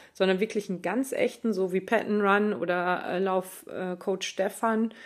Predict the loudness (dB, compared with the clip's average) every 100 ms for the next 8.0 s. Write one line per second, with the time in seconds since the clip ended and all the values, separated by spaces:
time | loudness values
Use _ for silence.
0 | -20 -20 -6 -2 4 6 6 6 6 4
1 | 0 0 0 0 -2 -2 0 0 -2 -4
2 | -8 -2 2 2 0 0 -2 -2 -4 0
3 | 0 0 0 2 0 -2 -4 -2 -4 -6
4 | -6 -4 -4 -2 0 0 0 -2 -4 -2
5 | 2 2 2 -2 -6 -6 -2 -2 -2 -6
6 | -4 -2 -2 0 -2 -6 -8 -6 -4 -4
7 | -4 -2 0 4 4 4 4 4 2